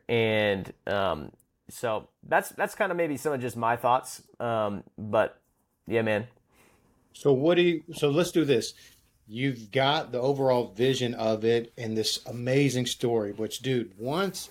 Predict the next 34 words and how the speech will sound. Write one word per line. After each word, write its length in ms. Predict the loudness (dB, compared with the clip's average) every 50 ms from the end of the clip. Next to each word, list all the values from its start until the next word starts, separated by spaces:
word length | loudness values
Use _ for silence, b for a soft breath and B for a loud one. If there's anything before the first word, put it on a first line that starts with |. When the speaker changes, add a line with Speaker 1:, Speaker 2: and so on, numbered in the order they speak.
| -4 0
Speaker 2:
every 220 | 0 2 2 0
time 260 | 0 0 0 0 0
I 120 | 0 0 0
hear 200 | 0 0 0 0
this, 200 | 0 -2 -2 -4
it 100 | -4 -2
gets 180 | -4 -4 -2
me 100 | -4 -6
pumped 340 | -6 -4 -4 -4 -2 -2 0
up 200 | 0 0 0 -2 -2 -4 -4 -4 -4 -6 -12 -10 -10 -10
Speaker 1:
<laughs> 440 | -10 -10 -12 -12 _ -20 -18 -12 -10
Speaker 2:
because 420 | -10 -4 0 2 4 4 4 4
Speaker 1:
Let's 20 |
Speaker 2:
it, 80 | 2 2
Speaker 1:
go. 140 | 2 2 2 0
Speaker 2:
it 80 | -2 -4
almost, 560 | -6 -6 -4 -2 -2 -2 -2 -4 -10 -14 -16 _ _ _ _ _ _ _ _
it's 180 | -10 -4 0 0
a 100 | 0 2
stamp, 640 | 2 0 0 0 0 2 4 4 4 2 0 -2 -2
dude. 320 | 0 2 2 2 0 0 -2
It's 260 | -2 -2 -2 -2 0
a, 280 | 0 2 2 0 -2 -4 -8 -14
it's 280 | -20 -20 _ -8 -2
like 220 | -2 -2 -2 0 -2
we 140 | -2 -2
get 480 | -2 -4 -2 2 2 2 2 0 -2 -2
back 340 | 0 0 0 0 0 -4 -6
to 120 | -6 -6 -4
the 160 | -4 -4 -6
purest 500 | -6 -6 -4 0 2 2 2 0 -2 -6
form 240 | -6 -4 -4 -4 -4
of 160 | -6 -8 -8
basketball. 800 | -6 -6 -4 -6 -6 -8 -10 -12 -10 -8 -6 -6 -6 -8 -10 -14